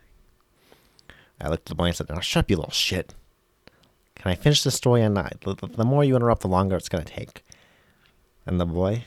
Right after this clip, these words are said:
he, he gestured to me as to say, "Continue," so I did.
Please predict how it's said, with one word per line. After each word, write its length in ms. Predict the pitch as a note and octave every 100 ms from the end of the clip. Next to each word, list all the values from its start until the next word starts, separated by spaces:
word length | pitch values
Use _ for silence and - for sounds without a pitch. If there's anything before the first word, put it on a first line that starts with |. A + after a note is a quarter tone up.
| -
he, 140 | G2+
he 220 | F#2 G#2
gestured 460 | F#2+ E2+ - - F2
to 100 | F2+
me 240 | G#2 B2+ -
as 240 | D#2+ D#2+ -
to 140 | F2+
say, 240 | - F2
"Continue," 540 | E2+ B2 G#2 E2 D#2+ G2+
so 200 | - -
I 100 | D#2
did. 280 | F2 C#3+ A2